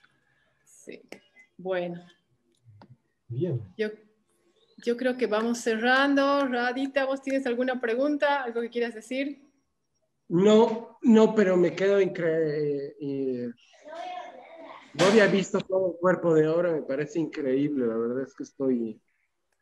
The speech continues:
Speaker 3: emocionado, este, es realmente interesante. Yo cuando, hace, cuando, hace muy poco, cuando quisieron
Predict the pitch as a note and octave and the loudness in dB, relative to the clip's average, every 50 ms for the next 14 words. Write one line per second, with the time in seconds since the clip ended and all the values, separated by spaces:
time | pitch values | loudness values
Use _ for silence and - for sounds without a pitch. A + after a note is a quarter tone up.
0 | _ _ _ _ _ - B2 A#2+ A#2+ B2 A#2+ - - C3 C3 C3 C3+ C#3+ C#3 C#3 | _ _ _ _ _ -4 -2 -2 -2 -4 -6 -4 -2 2 4 4 4 4 2 2
1 | C3+ B2+ A2 A2 A2+ - - _ _ - B2 A#2+ A2+ A#2 - - _ _ - - | 0 0 -2 -6 -10 -16 -20 _ _ -12 -10 -10 -10 -12 -14 -20 _ _ -16 -12
2 | - - - A#1 A1+ - - A#3 - _ _ _ _ _ _ _ _ _ _ _ | -10 -10 -10 -10 -10 -12 -14 -16 -18 _ _ _ _ _ _ _ _ _ _ _
3 | _ _ _ _ _ _ _ _ _ - C#3 C#3 D#3 E3 E3 E3 E3+ F3 E3+ F3 | _ _ _ _ _ _ _ _ _ -2 -2 2 4 4 6 6 6 6 6 4
4 | D#3 C3+ D3 C#3 B2+ C3 B2+ - - D#3+ D3+ D#3 D#3 D3+ D#3 E3+ F3 F#3 G3+ G#3 | 4 4 4 4 4 4 2 2 0 2 4 6 4 4 4 4 2 2 0 -2
5 | G4+ - - _ _ _ _ _ _ _ _ _ _ _ _ _ _ - - - | -6 -10 -14 _ _ _ _ _ _ _ _ _ _ _ _ _ _ -20 -20 -20
6 | _ _ _ _ _ _ _ _ _ _ - G3+ A3+ A3 B3 A#3+ A#3 A3+ A3 G#3+ | _ _ _ _ _ _ _ _ _ _ 2 4 4 6 6 6 6 8 8 6
7 | A3 - - F#3+ F#3 F3+ G3+ G3+ G3 G3 G3 F#3+ G3 G3+ G3+ G3+ G3+ G3+ G3+ F3 | 6 4 2 0 2 4 6 6 6 6 4 4 4 6 6 6 4 4 2 0
8 | E3+ - F#3+ F#3+ G3+ A3 G#3+ G#3+ A3+ A3 A3 A3 - F#3+ F#3 E3+ E3 - - D#3 | 0 0 0 2 2 2 2 2 2 4 2 2 0 0 -2 -2 -2 -2 -4 -4
9 | - - F#3 F#3 F#3 F#3 | -4 -2 -2 -2 -2 -2